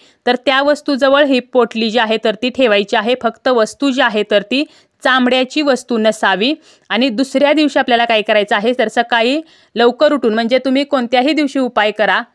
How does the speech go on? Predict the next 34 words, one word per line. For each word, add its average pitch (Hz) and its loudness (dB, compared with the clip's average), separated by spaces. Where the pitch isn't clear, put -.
दुसऱ्या 247 0
दिवशी 277 0
आपल्याला 262 0
सकाळी 233 0
लवकर 220 0
उठून 226 -6
स्नान 208 0
वगैरे 208 0
करून 220 2
ही 294 2
पोटली 262 0
जी 226 -2
आहे 220 0
तर 214 0
ती 220 -2
आपल्याला 220 2
घ्यायची 262 0
आहे 277 0
आणि 262 0
तुम्हाला 226 0
गणपती 226 -2
मंदिरामध्ये 240 2
जायचं 220 0
आहे. 220 0
त्या 269 2
ठिकाणी 269 0
गेल्यानंतर 233 0
तुम्हाला 226 0
काय 240 0
करायचं 208 0
आहे, 220 -2
तर 233 2
बाप्पांना 240 0
आपल्याला 233 0